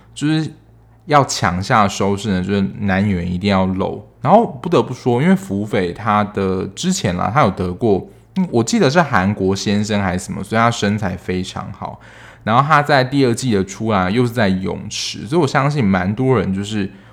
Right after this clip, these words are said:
会被他的就是身材吸引到。然后他在第三季，也就是有他的感情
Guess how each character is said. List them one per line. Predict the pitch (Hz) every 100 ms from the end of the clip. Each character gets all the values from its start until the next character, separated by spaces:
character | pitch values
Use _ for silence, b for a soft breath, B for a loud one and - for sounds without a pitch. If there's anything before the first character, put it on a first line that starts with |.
| B
会 | -
被 | 110 107
他 | 104 98
的 | 92 92
就 | 95
是 | 101
身 | - 95 95
材 | 107 98
吸 | 95 - 98
引 | 92 - -
到。 | - - b b _
然 | 120 170
后 |
他 | 214
在 | 196
第 | 196 160
三 | 139 131 135
季， | 131 98
也 | 92 - -
就 | - 113
是 | 113 107
有 | 92
他 | 101 95
的 |
感 | 95 82 -
情 | 92